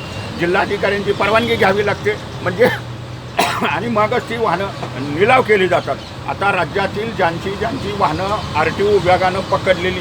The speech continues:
आहेत, त्या वाहनांचा भंगारचा निलाव होणार आहे. शिवाय हा भंगारचा निलाव झाल्यानंतर तुमचे जे काही कर असतील, दंड असतील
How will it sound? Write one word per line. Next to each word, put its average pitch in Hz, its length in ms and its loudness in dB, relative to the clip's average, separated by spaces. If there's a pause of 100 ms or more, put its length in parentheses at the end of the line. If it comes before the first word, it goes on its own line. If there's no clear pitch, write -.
आहेत, - 280 2 (880)
त्या 214 260 2 (100)
वाहनांचा 180 800 0 (500)
भंगारचा 180 800 0
निलाव 175 420 2
होणार 160 360 4
आहे. 170 540 2 (220)
शिवाय 254 300 2 (100)
हा 220 100 2
भंगारचा 196 500 -2
निलाव 208 320 0
झाल्यानंतर 190 560 0
तुमचे 185 400 -6
जे 196 100 -4
काही 196 220 -4 (180)
कर 220 140 4
असतील, 196 400 2
दंड 202 240 6
असतील 185 340 2